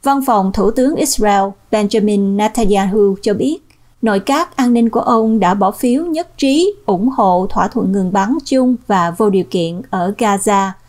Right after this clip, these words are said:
do Ai Cập đề xuất, nhưng nói thêm rằng thời gian thực hiện vẫn chưa được thống nhất. Hamas và Ai Cập cho biết thỏa thuận ngừng bắn sẽ bắt đầu vào lúc hai giờ sáng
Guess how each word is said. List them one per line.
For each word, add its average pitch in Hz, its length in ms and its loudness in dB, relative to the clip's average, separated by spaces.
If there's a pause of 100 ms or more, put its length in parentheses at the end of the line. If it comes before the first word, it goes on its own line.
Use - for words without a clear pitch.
(120)
do 208 220 2
Ai 214 220 0
Cập 196 200 -2
đề 180 160 0
xuất, 320 320 -2 (360)
nhưng 277 380 2
nói 254 200 0
thêm 262 140 2
rằng 196 320 0 (100)
thời 185 220 0
gian 202 260 0
thực 208 200 -6
hiện 180 260 -4
vẫn 180 240 -6
chưa 233 160 -2
được 175 160 -2
thống 240 200 0
nhất. 302 240 -2 (1120)
Hamas 254 540 0
và 202 180 2
Ai 226 200 2
Cập 208 260 -2
cho 214 120 0
biết 254 320 -2
thỏa 180 200 0
thuận 190 300 0
ngừng 202 240 0
bắn 220 360 0
sẽ 180 320 0
bắt 277 140 -2
đầu 185 220 2
vào 180 200 0
lúc 254 200 -2
hai 214 300 0
giờ 185 180 2
sáng 214 400 0